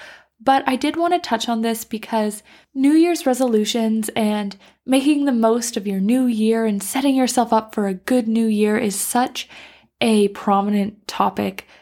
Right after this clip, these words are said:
throughout households, throughout media. You learn about it when you're a child. You talk about it at work. It's everywhere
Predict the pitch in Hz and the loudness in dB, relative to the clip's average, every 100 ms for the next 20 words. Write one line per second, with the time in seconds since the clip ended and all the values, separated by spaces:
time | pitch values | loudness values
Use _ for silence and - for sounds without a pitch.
0 | _ _ _ _ - 220 - 226 339 330 | _ _ _ _ -2 0 2 0 0 0
1 | 339 330 320 233 208 - 254 269 262 269 | 2 0 0 -2 -2 0 0 2 2 2
2 | 262 - - _ 233 233 247 262 254 226 | 0 -4 -18 _ -2 2 2 2 2 2
3 | 220 214 196 190 185 - - 247 254 254 | 0 -2 -2 -2 -4 -6 -4 0 2 2
4 | 254 240 220 208 - 220 214 208 196 190 | 0 -2 -6 -8 -6 -6 -6 -6 -4 -4
5 | 185 - 220 247 277 277 - - - - | -4 -6 -4 0 0 0 -6 -20 -20 -20
6 | _ _ _ - 202 - 254 269 285 202 | _ _ _ -4 -4 -2 0 2 2 0
7 | - - | -6 -12